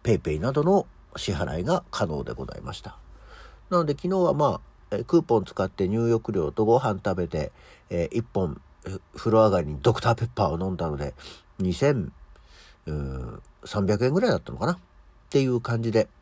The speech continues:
えー、過ごしてまいりました。まあ、一日それでもうダラーっとしてきたのでね。で、あ、そうそう。庭にはね、寝椅子が多くて、普通の椅子よりも寝椅子が六脚ぐらいあったのかな。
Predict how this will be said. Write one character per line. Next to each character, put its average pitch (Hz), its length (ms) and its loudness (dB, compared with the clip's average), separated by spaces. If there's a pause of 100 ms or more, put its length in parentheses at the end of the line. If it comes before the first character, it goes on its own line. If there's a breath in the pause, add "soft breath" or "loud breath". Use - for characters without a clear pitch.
(760 loud breath)
え 71 160 -2
ー、 67 100 -8
過 - 80 -2
ご 80 120 0
し - 100 -10
て 67 240 -6
ま 71 160 -6
い 69 40 -6
り 76 80 -10
ま 78 120 -6
し - 80 -10
た。 - 160 -6 (1080 soft breath)
ま 156 220 6
あ、 131 60 8
一 123 180 0
日 156 200 -4
そ 156 160 2
れ 151 60 2
で 156 100 2
も 151 280 4
う - 60 -6 (100)
ダ 107 140 4
ラ - 320 -4
ー - 40 -6
っ - 100 -12
と 123 100 -2
し - 80 -8
て 127 100 0
き 117 60 -10
た 127 140 2
の 107 80 0
で 85 100 -2
ね。 95 180 -2 (100)
で、 139 240 2 (100)
あ、 117 120 2
そ 123 140 0
う 110 60 2
そ 95 240 0
う。 - 40 -8
庭 160 280 6
に 214 80 4
は 135 140 6
ね、 80 260 -4
寝 131 140 2
椅 175 100 6
子 170 340 2 (160)
が 143 200 6 (560)
多 147 180 10
く 123 120 -10
て、 - 160 0 (500 loud breath)
普 - 120 -10
通 208 260 6
の 202 140 6
椅 190 60 6
子 - 180 -4
よ 185 80 6
り 143 80 0
も 85 140 -4
寝 101 140 2
椅 185 120 4
子 185 160 -2
が 185 240 6 (320)
六 104 180 -2 (140)
脚 147 220 2
ぐ 170 80 8
ら 117 80 8
い - 20 0
あ - 40 -2
っ - 20 -8
た - 100 -10
の 53 80 -10
か - 80 -8
な。 123 160 -2